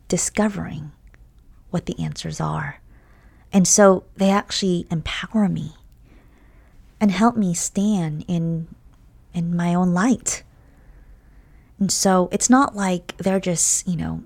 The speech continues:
telling you answers, you know, in the earpiece that you have, you know, that they're talking to you through.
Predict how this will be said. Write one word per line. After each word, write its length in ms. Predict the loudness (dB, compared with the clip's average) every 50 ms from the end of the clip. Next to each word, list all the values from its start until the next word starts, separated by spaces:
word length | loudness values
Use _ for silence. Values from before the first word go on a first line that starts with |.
| -16 _ -12
telling 360 | -6 -4 -2 0 0 0 0
you 160 | 0 0 0
answers, 680 | -2 0 0 -2 -2 -4 -4 -6 -6 -6 -6 -8 -8 -8
you 60 | -8
know, 240 | -8 -6 -6 -4 -4
in 120 | -4 -4 -6
the 140 | -6 -4 -2
earpiece 520 | -2 -2 -2 -2 -6 -6 -6 -6 -6 -8 -8
that 140 | -8 -8
you 80 | -10 -8
have, 460 | -4 -2 0 0 0 0 -2 -4 -6 -10
you 140 | -10 -8 -8
know, 80 | -8 -8
that 120 | -8 -6
they're 100 | -8 -8
talking 440 | -8 -8 -6 -6 -6 -6 -6 -8 -6
to 140 | -6 -6 -6
you 100 | -6 -6
through. 340 | -6 -4 -4 -2 -2 -4